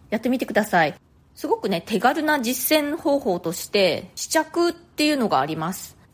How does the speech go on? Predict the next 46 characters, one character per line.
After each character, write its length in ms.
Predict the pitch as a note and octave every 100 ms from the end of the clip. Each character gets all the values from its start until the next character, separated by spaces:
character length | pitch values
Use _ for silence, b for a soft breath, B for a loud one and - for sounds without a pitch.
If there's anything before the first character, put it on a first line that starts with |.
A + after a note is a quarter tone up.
| _ _ -
試 100 | -
着 220 | D#4+ F4
し 100 | -
た 100 | F#4+
ら 120 | G3
ね、 180 | D#3+ E3
絶 260 | F3 F#3+ -
対 160 | B3+
に 100 | C4
買 160 | - A#3+
わ 80 | C4+
な 100 | E4
く 60 |
ち 80 | -
ゃ 20 |
い 80 | F#3+ F#3
け 100 | A3+
な 120 | A#3+
い 40 |
っ 60 | C4
て 280 | - - G#3+
い 120 | F#3
う 100 | F3+
風 240 | A3 F#3
な、 220 | F3+ D3+
そ 120 | F#3 A3
ん 60 |
な 140 | A3 G#3
プ 160 | A3
レ 60 | G#3
ッ 20 |
シ 160 | - A#3
ャ 60 |
ー 20 |
は 100 | A3
感 260 | G#3+ - G#3
じ 80 | A3+
る 120 | A3+
必 240 | A#3 -
要 440 | A3+ G#3+ G#3 G3+ G3+ -
な 120 | A3
い 80 | G#3
ん 140 | F#3+
で 80 | E3+
す 120 | -
よ。 240 | F#3 F3+